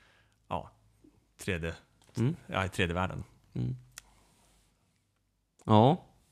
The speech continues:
Speaker 2: Eh, förutom de här trackers så visar de även något nytt head mount. Alltså,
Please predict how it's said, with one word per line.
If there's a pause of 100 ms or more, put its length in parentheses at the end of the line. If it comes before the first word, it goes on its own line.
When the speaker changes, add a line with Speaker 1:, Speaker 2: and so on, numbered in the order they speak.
(360)
Speaker 2:
Eh,
förutom
de
här
trackers
så
visar
de
även (800)
något
nytt
head (100)
mount.
Alltså,